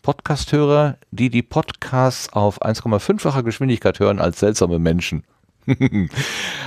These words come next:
Eine ähnliche Aussage hatte Jörn Schaar im Jahr zweitausendachtzehn geäußert, worauf ich ihm einen Kommentar schrieb. "Ich möchte für Schnellhörer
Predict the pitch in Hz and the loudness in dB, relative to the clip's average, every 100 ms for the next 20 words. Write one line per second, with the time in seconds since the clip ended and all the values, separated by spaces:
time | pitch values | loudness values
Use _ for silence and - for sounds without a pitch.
0 | - - 117 107 151 151 107 117 - 131 | -8 0 2 4 4 2 2 2 4 2
1 | 113 104 101 85 90 87 113 127 95 87 | 2 0 0 2 2 2 0 0 2 2
2 | 90 - 82 80 82 - 101 - 90 78 | 2 0 -2 -4 -2 -2 0 0 0 0
3 | 65 71 - - - 98 101 120 - - | 0 -2 -4 -8 -6 0 2 2 -2 -2
4 | 117 135 - - 110 123 123 90 98 - | 0 0 -4 -2 0 2 0 0 0 0
5 | 95 90 76 - - - - _ _ - | 0 0 -2 -2 -6 -10 -12 _ _ -2
6 | 104 135 - 135 117 104 113 151 139 98 | 0 0 0 0 0 0 2 2 4 4
7 | 107 127 180 | 4 0 -2